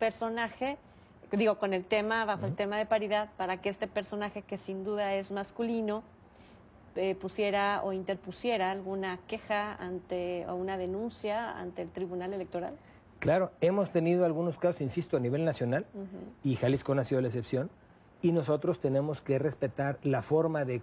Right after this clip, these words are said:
Speaker 2: cómo el partido se autoorganiza, como lo dice la Constitución, y el mecanismo que utiliza para la designación o la elección. Eh, aquí estamos frente a un tema en específico de designación. Entonces, el mismo derecho tiene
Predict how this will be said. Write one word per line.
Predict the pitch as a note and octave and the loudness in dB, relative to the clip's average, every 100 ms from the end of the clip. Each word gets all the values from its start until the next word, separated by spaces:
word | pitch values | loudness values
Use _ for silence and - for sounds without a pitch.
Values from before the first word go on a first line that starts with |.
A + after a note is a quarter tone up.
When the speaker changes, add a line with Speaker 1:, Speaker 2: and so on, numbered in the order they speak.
| - | 0
Speaker 2:
cómo | E3+ F#3+ E3 E3+ | 2 4 4 2
el | D3+ C3 | 2 0
partido | A2 A#2+ A2+ G#2 E3+ E3+ | 0 -2 -2 2 2 4
se | - B2+ | 0 0
autoorganiza, | C#3+ E3 E3 D#3 C3+ A#2+ B2 C3+ C#3 F#3 | 2 2 4 2 2 2 2 2 -2 -2
como | C3 A2+ | 0 2
lo | |
dice | A#2+ D3+ | 2 0
la | C3 | 0
Constitución, | A#2+ G#2+ G#2 G#2 B2+ F#3 - - - - - - - | -2 -6 -6 -2 -2 -4 -12 -20 -20 -20 -20 -8 2
y | F3 F3+ | 6 6
el | |
mecanismo | E3 D3+ D#3 D3 D#3 D#3+ E3+ F3 | 4 0 2 2 2 2 0 -2
que | - | -2
utiliza | C3+ B2+ C#3 C#3 D3+ | 0 2 2 2 -2
para | - C#3 C#3 | 2 2 2
la | B2+ | 0
designación | A#2 - A#2+ B2 A2 - C#3+ E3+ - | -2 -4 -4 -2 -4 -2 -2 -2 -6
o | - B2 | 0 2
la | B2+ C#3 - - | 2 0 -4 0
elección. | B2+ B2+ - E3 C#3+ - - - - - - - | 2 2 2 2 2 -4 -20 -20 -20 -20 -20 -2
Eh, | B2 A#2+ A#2 A2 - | 2 4 4 0 -2
aquí | B2+ - F3+ G3 | -2 2 6 6
estamos | E3 D#3 D#3 E3+ | 4 2 2 0
frente | - C3 B2+ G#2+ A#2+ | 0 0 0 0 0
a | |
un | C3+ D3 | 2 2
tema | E3 D3 B2 | 2 2 -2
en | A#2 | -4
específico | A#2 - - C3 C3+ - F#3+ - - - - | -6 -6 -4 -4 -4 -4 -6 -6 -18 -12 0
de | B2+ C3 | 2 4
designación. | B2 - B2 B2+ A2+ D3+ C#3 - - | 2 0 -2 -2 -2 -2 -4 -8 -10
Entonces, | A2 G#2 B2 A#2+ B2 A2+ | -8 -4 -2 -2 -2 -2
el | A2+ | 0
mismo | C3 E3 E3+ | 2 4 4
derecho | D3+ C#3+ D3 | 4 2 0
tiene | C#3+ C#3+ | 2 0